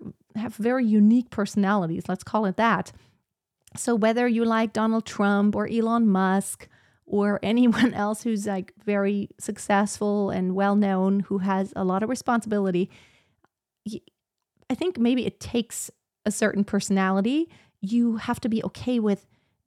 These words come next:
maybe just being who you are in order to reach your goals. And it does sometimes mean you s-, you may seem a little fanatic to some people from the outside.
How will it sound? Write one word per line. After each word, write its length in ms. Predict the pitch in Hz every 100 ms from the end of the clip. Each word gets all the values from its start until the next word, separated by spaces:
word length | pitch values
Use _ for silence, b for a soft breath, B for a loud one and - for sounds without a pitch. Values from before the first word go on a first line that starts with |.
| - -
maybe 420 | 208 233 220 220 - _
just 220 | - 247
being 220 | 294 277 226
who 160 | 254
you 180 | 214 196
are 400 | 175 190 277 349 _ _ _ -
in 120 | 208 -
order 260 | 196 233
to 280 | 226 - 202
reach 280 | 196 208 -
your 120 | 240
goals. 420 | 247 269 302 302 -
And 160 | 226
it 160 | 226 202
does 260 | 233 240 -
sometimes 560 | 226 220 - 214 208
mean 340 | 202 208 233 214 b b
you 120 | 247
s-, 220 | 247 - 220
you 120 | 277
may 140 | 285
seem 460 | - - 277 359 208
a 40 |
little 200 | 208 196
fanatic 640 | - 208 214 208 190 - - b b -
to 340 | - 226 214 208
some 220 | - 214
people 240 | 208 208 202
from 180 | 196
the 100 | 196
outside. 600 | 190 190 - 165 170 175